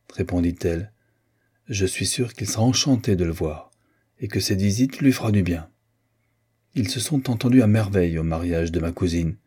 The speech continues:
Quant au dîner, chère maman, ne vous en tourmentez pas. La viande froide est parfaitement convenable pour une collation. Et c'est ainsi que Mister Lennox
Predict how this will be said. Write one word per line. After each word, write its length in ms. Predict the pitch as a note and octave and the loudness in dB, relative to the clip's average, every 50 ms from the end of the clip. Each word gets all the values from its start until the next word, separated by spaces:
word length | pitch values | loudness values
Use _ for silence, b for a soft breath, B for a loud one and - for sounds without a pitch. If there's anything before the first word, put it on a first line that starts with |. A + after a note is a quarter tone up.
| _ _ _ _ _ _ _ _ _ _ _ _ _ _ - | _ _ _ _ _ _ _ _ _ _ _ _ _ _ -2
Quant 180 | - C#3 B2 A2 | 0 0 2 2
au 80 | B2 | 2
dîner, 480 | G#2 G2 G#2+ G#2 G2 F#2 F2 E2 D#2+ D#2 | 2 4 4 6 6 4 2 0 -2 -4
chère 220 | - - - F2 | -6 -6 -4 -4
maman, 460 | F2 F2 E2 E2+ E2+ E2 E2 E2 - b b b b b b b b b b - | -2 -2 -2 0 0 -2 -2 -4 -8 b b b b b b b b b b -4
ne 80 | F2 | -2
vous 180 | F2+ F#2 F#2+ F2+ | 0 0 0 0
en 100 | F2+ F2+ | 0 0
tourmentez 560 | - - F#2+ F2+ F2+ F2+ F#2 F2+ - G#2+ G2+ | 0 0 2 2 2 0 0 0 0 0 0
pas. 360 | G2+ - G#2+ F#2+ G2+ - - _ _ _ _ _ _ _ _ _ _ _ _ _ | 0 0 -2 -2 -2 -6 -12 _ _ _ _ _ _ _ _ _ _ _ _ _
La 80 | G2 F2 | -8 -4
viande 260 | E2+ F#2+ F2+ F2+ - | -2 -2 -2 -2 -2
froide 380 | - - G2 F#2 F2+ F2+ E2 | -4 -2 0 0 0 0 0
est 140 | F#2+ F2 F2 | 0 -2 -2
parfaitement 500 | F2 - F#2 - - - G2 - A2 G#2+ | -2 -4 -6 -6 -6 -8 -4 -2 -2 -2
convenable 540 | G#2 - B2 A#2 A#2+ A2+ G#2+ G#2 F#2 F2 E2+ | 2 4 4 6 6 6 4 2 2 0 -2
pour 160 | - - F2 | -2 -2 -2
une 120 | F2+ F2 E2+ | -2 -2 0
collation. 680 | - F#2+ E2+ E2 F2 F2 - - - - F2+ E2+ G#2 - _ _ _ _ _ _ _ _ _ _ _ _ _ _ _ _ | 0 0 0 0 -2 -2 -2 -4 -4 -4 -4 -6 -8 -12 _ _ _ _ _ _ _ _ _ _ _ _ _ _ _ _
Et 120 | - G2+ | -4 -2
c'est 260 | F2+ - - F2 - G#2 | -2 -2 -4 -2 -2 0
ainsi 360 | G2+ F#2+ - - G2+ F#2+ F#2 | 0 0 0 0 0 0 0
que 120 | - F#2 | -2 -2
Mister 300 | F2 F2+ F2+ - - G2 | 0 0 -2 -2 -2 -2
Lennox 480 | F2+ F2+ F2+ F2+ F2+ F2 - - - | 0 0 2 0 0 -2 -2 -6 -8